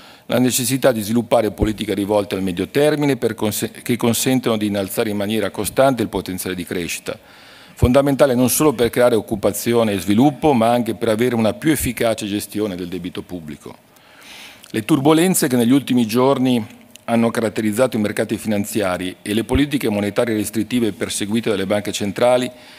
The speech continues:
per ridurre l'inflazione costituiscono fattori di rischio per un paese come il nostro, caratterizzato da un elevato livello di debito pubblico.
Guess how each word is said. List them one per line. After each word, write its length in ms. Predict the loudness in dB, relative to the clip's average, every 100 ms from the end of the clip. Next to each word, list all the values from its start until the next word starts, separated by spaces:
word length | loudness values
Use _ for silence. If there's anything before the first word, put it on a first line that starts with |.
| -20 -8
per 140 | -4
ridurre 260 | 0 2 2
l'inflazione 480 | 2 2 0 0 0
costituiscono 640 | -2 -4 0 0 0 -2
fattori 340 | 0 0 0
di 100 | 0
rischio 280 | 2 0 -2
per 160 | -2 -2
un 100 | 0
paese 260 | 0 -2
come 220 | -2 -2 0
il 80 |
nostro, 600 | 0 0 -2 -8 -12 -12 -4
caratterizzato 680 | -2 -2 -2 0 0 0 -2
da 80 |
un 100 | -2 -2
elevato 640 | -2 0 0 0 -4 -4
livello 340 | -4 -2 0 -2
di 100 | -4
debito 320 | -6 -6 -10
pubblico. 540 | -12 -14 -16 -18 -20